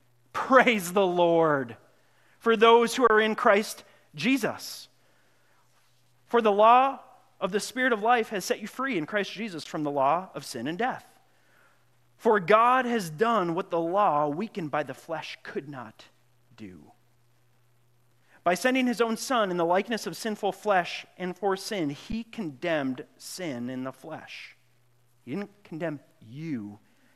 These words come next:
He condemned the sin in your flesh, "in order that the righteous requirements of the law might be fulfilled in us." That's key. In us.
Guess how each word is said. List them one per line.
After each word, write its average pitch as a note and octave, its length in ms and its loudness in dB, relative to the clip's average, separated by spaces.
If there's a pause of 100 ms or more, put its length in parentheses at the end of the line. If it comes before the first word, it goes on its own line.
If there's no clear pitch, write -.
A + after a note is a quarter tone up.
He E3+ 120 -14
condemned C3+ 480 -6
the A2+ 80 -14
sin A#2 640 -8 (520)
in F3+ 200 -4
your A#2+ 460 -6 (100)
flesh, - 800 -8 (580)
"in G#3 140 -2
order G#3+ 260 4
that G#3 140 -2
the F3 80 0
righteous G3+ 420 2
requirements F#3+ 560 0
of F#3 120 -6
the E3 80 0
law E3 300 6
might E3 280 0
be F#3 100 -10
fulfilled E3+ 720 -4 (1120)
in A#3 180 4
us." - 520 -4 (460)
That's E3 240 -4
key. E3+ 400 -6 (300)
In B3+ 120 2
us. D3+ 180 -2